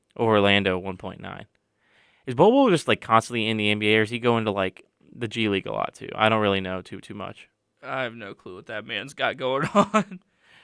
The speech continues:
Speaker 1: I think Taco Fall's in a different league now, right?
Speaker 2: Yeah, unfortunate.
Speaker 1: Where is he right now?
Speaker 2: Uh, I forget. For some reason, I wanna say he's playing over in Europe, but I don't know if
Speaker 1: That's
Speaker 2: that's right.
Speaker 1: sad.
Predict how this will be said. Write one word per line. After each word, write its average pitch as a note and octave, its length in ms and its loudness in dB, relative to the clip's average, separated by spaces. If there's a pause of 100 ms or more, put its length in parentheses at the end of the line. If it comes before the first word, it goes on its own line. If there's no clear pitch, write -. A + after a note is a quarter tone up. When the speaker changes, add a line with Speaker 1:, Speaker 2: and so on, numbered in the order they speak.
(120)
Speaker 1:
I C#3 80 0
think G#3 140 2
Taco D#3+ 280 0
Fall's B2+ 320 6
in A2+ 60 0
a G2+ 60 -2
different G2+ 280 -4
league F#2 160 -10
now, G2 160 -12
right? G#2 300 -10
Speaker 2:
Yeah, A2 520 -10
unfortunate. C3+ 640 -18
Speaker 1:
Where C3 120 2
is B2+ 100 2
he B2+ 80 0
right G2+ 160 2
now? F#2+ 180 -14 (800)
Speaker 2:
Uh, D3 320 -6
I - 80 -18
forget. G#3 460 -10
For G#3 120 -14
some A3+ 300 -6
reason, A3+ 260 -8
I E3+ 40 -8
wanna D#3+ 240 -6
say D#3 200 -10
he's C3 140 -12
playing C#3 300 -12
over B2+ 180 -14
in G#2+ 100 -20
Europe, G#2 460 -16
but - 160 -14
I C#3 40 -6
don't D3+ 120 -6
know D3 60 -12
if A#2+ 60 -8
Speaker 1:
That's A2+ 120 -10
Speaker 2:
that's - 160 -16
right. G#2 60 -4
Speaker 1:
sad. F#2+ 320 -6